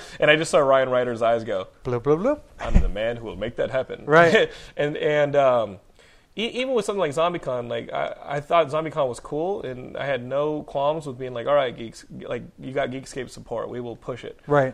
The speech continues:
Speaker 1: Um, because I, I think there's definitely a place for it. I, I think those zombie culture is something that is definitely part of being, uh, a geek, especially today. Um, I myself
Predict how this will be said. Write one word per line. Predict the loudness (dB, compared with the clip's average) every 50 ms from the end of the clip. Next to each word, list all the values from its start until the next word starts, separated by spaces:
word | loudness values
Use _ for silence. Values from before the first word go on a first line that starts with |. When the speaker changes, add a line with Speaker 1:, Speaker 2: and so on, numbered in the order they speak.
| -4
Speaker 1:
Um, | 0 2 4 4 4 2 2 -2 -4 -6 -10 -14 -20 -20 -20 _ _ _ _
because | -10 0 2 2 2 2 0 -2 -4
I, | -2 -2 -2 -2 -4
I | -4 -6
think | -4 -6 -6 -8 -10 -10 _
there's | -6 -6 -4 -4
definitely | -2 -2 -2 0 -2 -4
a | -4
place | -4 -4 -4 -4 -4
for | -4 -2 2 2 2
it. | 2
I, | 2 -2 -2 -4 -4 -6 -6 -8 -6 -6
I | -6 -8 -10 -10 -10
think | -12 -8 -6
those | -6 -6 -6 -8 -14 -20 -20 -20 -20 -20 _ -20 -20 -20 -20 -20 -20 -20 -20 -18 -16 -12 -4
zombie | -2 -2 -2 -2 -2 -6
culture | -6 -4 -4 -4 -4 -4 -4 -2 -2
is | -2 -4 -6 -6
something | -6 -8 -6 -6 -8 -6
that | -4 -4 -4 -4
is | -6 -6
definitely | -4 -4 -4 -4 -6 -8 -8
part | -8 -6 -4 -2 -2 -2 -4
of | -8 -10 -12
being, | -12 -10 -10 -10 -10 -12 -14 -16 -18 _ _ -20 -14 -12 -8
uh, | -8 -6 -6 -6 -8 -8
a | -8 -8
geek, | -10 -10 -10 -10 -12 -10 -10
especially | -12 -8 -8 -8 -8 -6 -8 -8
today. | -8 -8 -6 -4 -2 0 0 0 -2 -6 -12 -20 -20 -20 -20 -20 _ _ _
Um, | 0 2 4 4 4 2 2 0
I | 0 0 0
myself | 2 2 0 0 0 0 2 2 2 2 0 -6 -12